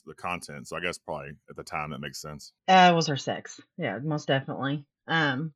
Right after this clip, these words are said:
Speaker 2: her work has been adapted so many times. Um, we have many adaptations of Pride and Prejudice, obviously, as well as Emma, Sense and Sensibility, Mansfield Park. Um, we have an awesome adaptation of Emma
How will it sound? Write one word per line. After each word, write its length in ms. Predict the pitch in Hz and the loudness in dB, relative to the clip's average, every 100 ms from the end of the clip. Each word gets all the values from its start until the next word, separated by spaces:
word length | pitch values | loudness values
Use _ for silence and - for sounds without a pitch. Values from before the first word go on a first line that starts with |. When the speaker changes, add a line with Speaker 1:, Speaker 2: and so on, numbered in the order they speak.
| - | -2
Speaker 2:
her 140 | 220 | 4
work 260 | 214 233 240 | 8 10 8
has 100 | 220 | 4
been 140 | 202 | 6
adapted 420 | 190 185 180 180 180 | 8 8 8 6 0
so 160 | 180 | 4
many 200 | 175 175 | 4 4
times. 680 | 175 160 156 160 185 180 - | 4 4 6 4 2 -2 -2
Um, 380 | 160 156 143 151 | 2 4 4 2
we 140 | 175 | 2
have 480 | 180 170 160 156 156 | 6 10 10 10 8
many 280 | 175 180 175 | 4 6 6
adaptations 600 | 151 151 147 151 147 151 | 8 8 6 4 4 2
of 120 | 147 156 | 0 2
Pride 160 | 139 | 4
and 100 | 135 | 4
Prejudice, 540 | 165 143 135 127 143 - | 2 2 2 0 0 -2
obviously, 600 | 143 143 147 143 131 123 | -2 0 0 -2 0 0
as 160 | 127 135 | 0 0
well 240 | 135 123 | 0 0
as 60 | 120 127 | -2 -4
Emma, 320 | 107 92 160 | -4 -4 -6
Sense 200 | - 185 | -2 2
and 140 | 180 170 | 2 2
Sensibility, 560 | 170 160 156 151 147 | 2 2 6 6 6
Mansfield 420 | 143 139 139 147 143 | 6 4 0 -4 -2
Park. 260 | 90 - - - - | -4 -4 -8 -8 2
Um, 600 | 160 147 135 95 165 180 _ _ | 4 4 2 -2 -6 -8 _ _
we 160 | 170 170 | -2 4
have 300 | 180 165 165 | 8 8 6
an 80 | 160 156 | 2 4
awesome 380 | 202 262 214 | 4 4 2
adaptation 600 | 151 147 143 160 143 165 | 4 4 4 2 2 2
of 120 | 139 131 | -2 -2
Emma 480 | 131 127 139 190 | -2 0 0 -2